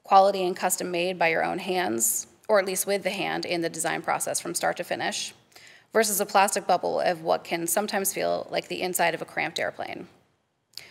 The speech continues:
I'd been in an R V, and don't get me wrong, I see the appeal, but this definitely was different.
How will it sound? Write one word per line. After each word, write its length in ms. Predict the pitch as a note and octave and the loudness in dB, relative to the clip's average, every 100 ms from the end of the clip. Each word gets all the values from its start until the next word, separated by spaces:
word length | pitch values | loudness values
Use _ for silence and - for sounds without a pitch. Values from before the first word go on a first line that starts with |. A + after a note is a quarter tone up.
| - - | -6 8
I'd 200 | A#3+ A#3 | 8 10
been 140 | A3+ | 6
in 100 | G3+ | 6
an 140 | E3+ | 4
R 100 | E3 | 2
V, 280 | E3+ E3+ G#3+ | 2 0 0
and 100 | A3 | 0
don't 120 | G3 | 0
get 140 | F#3 F3 | 0 0
me 100 | F3 | 0
wrong, 240 | D#3+ G3 | 0 2
I 100 | F3+ | 2
see 180 | F3 E3+ | 2 -2
the 160 | E3 D#3+ | -4 -6
appeal, 460 | - E3 E3+ D4+ - - _ _ _ _ | -2 2 2 0 -6 -20 _ _ _ _
but 180 | F#3 F#3 | -2 0
this 200 | F#3+ G3 | -2 2
definitely 380 | G#3 G#3 F#3+ G3+ | 4 2 0 -2
was 220 | F#3+ G#3 | 0 0
different. 400 | - - B2+ - | 0 -2 -2 -4